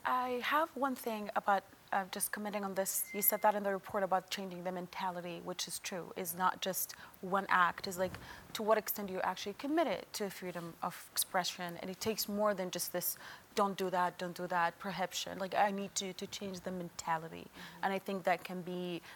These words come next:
Speaker 1: felt sometimes not from the act of omission, but sometimes can be from other progre-, proactive measures of showing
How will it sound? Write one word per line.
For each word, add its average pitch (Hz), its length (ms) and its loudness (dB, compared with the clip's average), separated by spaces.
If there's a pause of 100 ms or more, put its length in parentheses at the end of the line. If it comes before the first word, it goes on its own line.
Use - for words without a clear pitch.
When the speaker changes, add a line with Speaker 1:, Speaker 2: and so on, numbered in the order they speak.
Speaker 1:
felt - 340 4
sometimes 196 480 -4
not 220 280 6
from 196 180 -2
the 180 260 0 (360)
act - 240 8
of 190 160 -4
omission, 220 760 -2
but 185 160 -2
sometimes 190 440 -4
can 185 160 -6
be 175 200 -6
from 175 380 -2 (300)
other 220 400 8 (160)
progre-, 208 420 2 (160)
proactive 202 560 8 (240)
measures 185 640 0
of 175 180 -2
showing 185 540 2